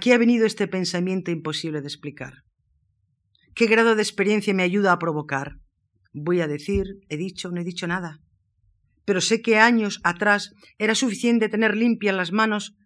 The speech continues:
antes de escribir. El resto, el resto vendría. Hoy es distinto.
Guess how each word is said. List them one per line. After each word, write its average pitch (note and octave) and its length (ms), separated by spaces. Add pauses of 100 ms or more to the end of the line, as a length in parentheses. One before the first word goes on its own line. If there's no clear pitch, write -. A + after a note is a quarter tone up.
(200)
antes G#3 420
de D#3+ 60
escribir. C#3+ 580 (640)
El F3 160
resto, E3+ 500 (420)
el D3 120
resto E3 400
vendría. C3+ 560 (840)
Hoy G3+ 460 (160)
es E3 180
distinto. D#3 680